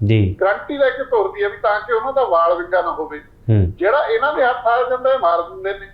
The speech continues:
Speaker 1: ਜੀ।
Speaker 2: ਇਹ ਤੋਂ ਪਹਿਲਾਂ ਵੀ ਅੰਮ੍ਰਿਤਸਰ 'ਚ ਵੀ ਇੱਕ ਬੰਦਾ ਵੀ ਹਥਿਆਰ, ਅਹ, ਬਰਾਮਦ ਕਰਨ ਗਏ ਜੀ, ਧਰਤੀ 'ਚ ਦੱਬਿਆ ਹੋਇਆ ਸੀ ਹਥਿਆਰ।
Speaker 1: ਹੂੰ।
Speaker 2: ਸਤਵਿੰਦਰ ਸਿੰਘ ਸ਼ਾਇਦ ਐਸ ਪੀ ਆ, ਉਹ
Speaker 1: ਜੀ।
Speaker 2: ਜਨਾਲੇ ਥਾਣੇ ਵਾਲਾ।
Speaker 1: ਜੀ।
Speaker 2: ਉਹ ਵੀ ਇਸੇ ਤਰ੍ਹਾਂ ਮਾਰਿਆ।
Speaker 1: ਹੂੰ।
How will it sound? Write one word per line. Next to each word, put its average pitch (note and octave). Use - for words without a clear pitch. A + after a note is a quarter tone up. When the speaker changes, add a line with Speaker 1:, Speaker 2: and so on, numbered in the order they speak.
Speaker 1:
ਜੀ। G2+
Speaker 2:
ਇਹ G#3+
ਤੋਂ C#4+
ਪਹਿਲਾਂ C#4+
ਵੀ D4
ਅੰਮ੍ਰਿਤਸਰ A#3+
'ਚ B3
ਵੀ B3+
ਇੱਕ A#3+
ਬੰਦਾ A3+
ਵੀ A#3
ਹਥਿਆਰ, G3+
ਅਹ, -
ਬਰਾਮਦ G3
ਕਰਨ G3+
ਗਏ G3+
ਜੀ, G#3
ਧਰਤੀ A#3
'ਚ G3+
ਦੱਬਿਆ G3+
ਹੋਇਆ G3
ਸੀ G#3
ਹਥਿਆਰ। F#3
Speaker 1:
ਹੂੰ। G#2
Speaker 2:
ਸਤਵਿੰਦਰ G#3+
ਸਿੰਘ C4
ਸ਼ਾਇਦ A3
ਐਸ G3+
ਪੀ G#3+
ਆ, G3+
ਉਹ -
Speaker 1:
ਜੀ। -
Speaker 2:
ਜਨਾਲੇ F#3
ਥਾਣੇ F#3
ਵਾਲਾ। F3
Speaker 1:
ਜੀ। A2+
Speaker 2:
ਉਹ A#3+
ਵੀ D4
ਇਸੇ G3
ਤਰ੍ਹਾਂ G#3
ਮਾਰਿਆ। F#3+
Speaker 1:
ਹੂੰ। G#2+